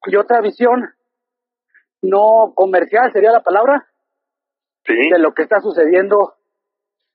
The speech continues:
Speaker 2: Ah,
Speaker 1: tanto
Speaker 2: porque
Speaker 1: en Tlajomulco, Jalisco y México. Dime.
Speaker 2: Porque lo que nos faltó fueron lo, lo de los cuerpos que encontraron ahí por <laughs> aquí a la vuelta.
Speaker 1: Ah, ¿vuelta a tu casa?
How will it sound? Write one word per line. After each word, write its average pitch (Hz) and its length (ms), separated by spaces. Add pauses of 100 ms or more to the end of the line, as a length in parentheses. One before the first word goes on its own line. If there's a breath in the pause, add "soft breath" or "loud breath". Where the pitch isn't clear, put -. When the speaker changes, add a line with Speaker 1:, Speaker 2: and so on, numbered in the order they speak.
(160)
Speaker 2:
Ah, - 120
Speaker 1:
tanto 143 160
Speaker 2:
porque 117 520
Speaker 1:
en 101 60
Tlajomulco, 185 600
Jalisco 220 500
y 190 60
México. 175 360
Dime. - 280 (680)
Speaker 2:
Porque 120 220
lo 117 140
que 117 80
nos 113 160
faltó 113 300
fueron 151 300
lo, 117 180
lo 110 160
de 107 60
los 107 140
cuerpos - 360
que 117 80
encontraron 110 480
ahí 131 100
por 127 240
<laughs> - 1600
aquí - 340
a - 20
la 139 100
vuelta. 147 460 (560 loud breath)
Speaker 1:
Ah, 139 300
¿vuelta 196 180
a - 20
tu - 80
casa? - 380